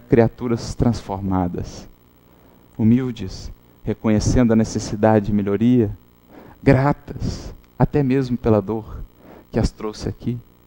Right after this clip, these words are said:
gratas por cada lágrima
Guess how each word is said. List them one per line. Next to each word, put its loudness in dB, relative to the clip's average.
gratas 6
por -8
cada 4
lágrima 4